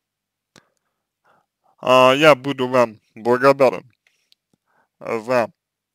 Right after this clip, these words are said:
обратную связь, а, по моему ответу. Это позволит вам начать, а, над собой работу, да, позволит вам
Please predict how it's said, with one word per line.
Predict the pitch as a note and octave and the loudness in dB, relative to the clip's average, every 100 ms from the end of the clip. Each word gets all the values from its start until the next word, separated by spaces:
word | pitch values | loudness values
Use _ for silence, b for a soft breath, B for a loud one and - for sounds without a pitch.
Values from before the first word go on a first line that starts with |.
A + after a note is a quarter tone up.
| _ _ _ _ - | _ _ _ _ -4
обратную | A#2 A2+ B2 A2+ G#2+ A2 G#2+ | -2 2 2 2 -2 -16 -16
связь, | - D#3+ F3 - - _ _ _ _ _ _ _ | -4 -2 -2 -6 -20 _ _ _ _ _ _ _
а, | A#2 A2+ A2+ A2 G#2+ - | -10 -4 -2 -4 -8 -10
по | C3 | -10
моему | A#2 A#2 A#2 A#2 | -10 -12 -8 -8
ответу. | A2+ D3 E3+ - | -6 -8 -10 -8
Это | A2 - - - C#3 _ _ _ _ _ _ _ _ | -14 -14 -16 -20 _ _ _ _ _ _ _ _ _
позволит | B2 A2+ A#2 A2+ G2+ | -8 -8 -8 -10 -10
вам | G#2+ A2+ A2+ _ _ _ _ | -8 -8 -10 _ _ _ _
начать, | A#2+ A#2 - A#2+ G#2+ _ _ _ _ _ _ _ _ _ _ _ _ _ _ _ _ | -14 -12 -10 -8 -8 _ _ _ _ _ _ _ _ _ _ _ _ _ _ _ _
а, | - A2+ A2+ A2 | -6 -2 0 -2
над | A#2 A#2 | -4 -6
собой | - A#2+ A#2 | -4 -2 0
работу, | A#2 A#2 E3 G3+ D3 A#2 | -2 -2 -6 -8 -8 -4
да, | C#3 C3+ | -2 -2
позволит | A2+ A2+ A#2 A#2 G2+ | -4 -6 -6 -10 -10
вам | G#2+ G#2 | -10 -10